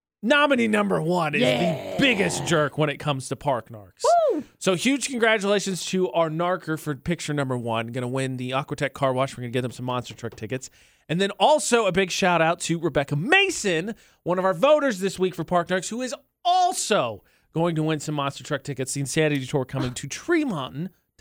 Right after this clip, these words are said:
Speaker 1: tomorrow.
Speaker 2: Score.
Speaker 1: Congratulations. And remember, the prizes don't stop there.
Speaker 2: No, of course not.
Speaker 1: Because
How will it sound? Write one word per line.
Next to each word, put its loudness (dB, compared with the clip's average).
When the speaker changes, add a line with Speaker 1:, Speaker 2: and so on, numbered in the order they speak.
Speaker 1:
tomorrow. -8
Speaker 2:
Score. 2
Speaker 1:
Congratulations. 0
And 0
remember, 0
the 0
prizes 2
don't -2
stop -2
there. -2
Speaker 2:
No, -2
of -6
course 0
not. -2
Speaker 1:
Because -2